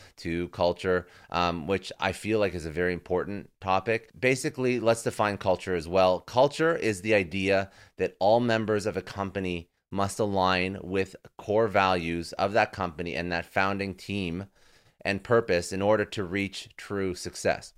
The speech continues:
So, as somebody with extensive knowledge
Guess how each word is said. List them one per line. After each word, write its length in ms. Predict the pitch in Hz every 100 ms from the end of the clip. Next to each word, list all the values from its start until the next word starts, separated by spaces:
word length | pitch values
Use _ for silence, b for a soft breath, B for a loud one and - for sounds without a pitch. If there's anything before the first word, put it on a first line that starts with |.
| - -
So, 440 | - 123 117 - b b b b
as 140 | - 101
somebody 380 | 135 127 135 120
with 320 | 104 117 117
extensive 720 | - - 107 101 107 98 69
knowledge 680 | 92 95 92 95 92 -